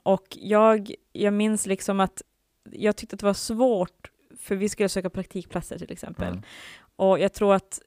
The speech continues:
Speaker 1: gymnasiet, det, det finns så mycket fantastiska ungdomar som går gymnasiet med så enorm kompetens och driv
Speaker 2: Mm, mm.
Speaker 1: som vi missar i branscherna ganska tidigt.
Speaker 2: Mm.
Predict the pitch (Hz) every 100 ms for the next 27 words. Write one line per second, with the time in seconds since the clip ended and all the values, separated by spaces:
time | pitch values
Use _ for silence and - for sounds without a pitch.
0 | _ _ _ 196 196 202 226 254 262 -
1 | 208 - - _ _ _ 196 196 - 208
2 | - 247 247 226 196 202 - 202 - 247
3 | 240 - 180 - 190 175 - _ _ _
4 | - 202 196 190 233 214 175 190 185 196
5 | 196 180 196 190 190 185 196 208 208 226
6 | 226 202 196 180 185 226 208 190 185 185
7 | 233 233 254 165 156 160 190 87 - -
8 | 90 92 - 214 185 202 196 226 233 -
9 | - - 175 180 208 202 175 165 165 -
10 | - - _ 202 208 196 196 - 196 190
11 | 214 - - 180